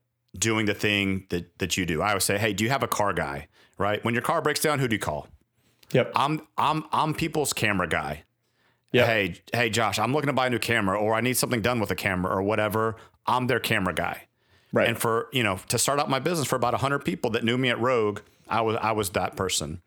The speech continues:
Speaker 2: Yeah.
Speaker 1: Now, what's interesting is from there, they all worked other places, right? So the people in that group worked other places. So they started hiring me. One of them is the Blanton Museum of Art. And so from there, there was two people that were in membership at Blanton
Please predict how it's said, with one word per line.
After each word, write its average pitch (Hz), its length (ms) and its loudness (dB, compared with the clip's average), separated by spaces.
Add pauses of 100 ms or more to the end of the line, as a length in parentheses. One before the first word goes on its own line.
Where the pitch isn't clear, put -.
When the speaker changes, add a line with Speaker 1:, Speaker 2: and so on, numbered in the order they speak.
(480)
Speaker 2:
Yeah. 110 140 4
Speaker 1:
Now, 110 60 4
what's 110 140 0
interesting 117 440 2
is 95 120 2
from 131 380 -2
there, 101 440 0 (380)
they 120 140 2
all 120 220 0
worked 113 500 0
other 101 220 2
places, 90 500 -2
right? 104 180 -2
So - 80 0
the 98 80 0
people 117 300 -4
in 104 80 0
that 101 180 0
group 110 240 -2
worked 101 160 0
other 101 120 0
places. 90 320 -2
So 107 100 0
they 101 100 0
started 104 300 -2
hiring 98 340 0
me. 71 200 -6 (440)
One 117 240 0
of 123 140 -2
them 101 400 0
is 95 160 0
the 107 80 0
Blanton 120 320 -2
Museum 104 300 0
of 101 120 -2
Art. - 300 -2 (520)
And 104 160 0
so 104 280 2
from 101 240 -2
there, 123 340 2
there 110 140 2
was 92 100 0
two - 160 0
people 107 300 0
that 110 160 0
were 101 160 0
in 98 360 0
membership 107 600 0
at 85 180 -2
Blanton 104 520 -2